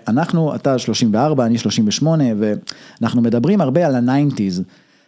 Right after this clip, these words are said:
מה היה בניינטיז? בניינטיז זה טיפה התחדש מהמכנסונים הקצרים של שנות השמונים ל-, לטיפה יותר מתקדם וצבע ושידורים, אבל עדיין זה היה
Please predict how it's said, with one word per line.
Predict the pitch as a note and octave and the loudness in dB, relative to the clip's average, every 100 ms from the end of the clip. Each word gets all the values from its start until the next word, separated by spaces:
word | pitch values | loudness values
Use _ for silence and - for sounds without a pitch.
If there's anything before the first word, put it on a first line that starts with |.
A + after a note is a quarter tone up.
| - | -8
מה | C3 G3 | -2 0
היה | C4 D3+ | 0 0
בניינטיז? | B2 A2+ A2+ A2+ C3 A2+ - | 0 2 0 2 0 0 0
בניינטיז | A#2 D#3+ C4+ B3 F3+ F#3+ G#3+ | 0 2 2 2 2 0 -2
זה | - C3+ | -2 0
טיפה | D3+ C3 | 0 0
התחדש | C4+ - D#3+ F#3+ G#3 | 0 0 0 0 2
מהמכנסונים | C#3+ C#3+ D3+ C#3 D#3 G3 | 2 2 0 2 2 2
הקצרים | G#3 - D#3+ F#3 | 2 0 0 2
של | D#3+ | 2
שנות | - E3 | 2 0
השמונים | D#3 C#3+ B2+ C#3 E3+ A3 C4 - - - _ | 0 2 2 2 2 2 0 -4 -20 -20 _
ל-, | A#2+ B2+ C3 C3 B2+ B2+ B2+ B2+ B2+ C3 | 0 2 4 2 2 2 2 2 0 0
לטיפה | C3 B2+ B2+ C#3 - A#3 | 0 2 0 0 2 0
יותר | G3 G3 | 2 2
מתקדם | F#3 - D3 D3+ F3+ C#3+ | 0 0 0 2 2 2
וצבע | C3 F3+ F#3 D3+ | 0 0 2 2
ושידורים, | C#3 D3+ C3 A#2+ E3+ C4 | 0 0 2 4 2 2
אבל | A3+ A#2+ | 0 2
עדיין | A#2+ F#3+ B3+ G#3 | 2 2 2 2
זה | C#3 | 2
היה | C3 F3+ G3+ G3+ | 2 2 2 0